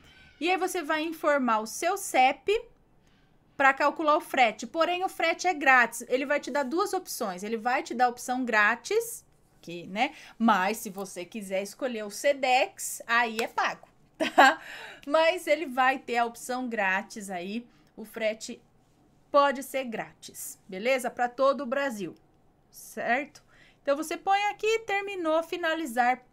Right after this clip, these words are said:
pedido. Ah, cadê, cadê? E olha aqui, são alguns dos vídeos que, que tem aí dentro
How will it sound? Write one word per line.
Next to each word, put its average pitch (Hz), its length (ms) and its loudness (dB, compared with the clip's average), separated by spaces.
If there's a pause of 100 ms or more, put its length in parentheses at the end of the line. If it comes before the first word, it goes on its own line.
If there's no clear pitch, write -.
(100)
pedido. 196 720 -8 (1000)
Ah, 214 760 4 (320)
cadê, 285 340 4
cadê? 285 800 0 (1400)
E 269 160 2
olha 339 240 8
aqui, 302 300 -2
são 285 380 2
alguns 294 1000 2 (1500)
dos 285 360 -2
vídeos 277 840 -2 (720)
que, 254 720 -4 (200)
que 277 120 -4
tem 359 440 0
aí 311 120 2
dentro 269 880 -2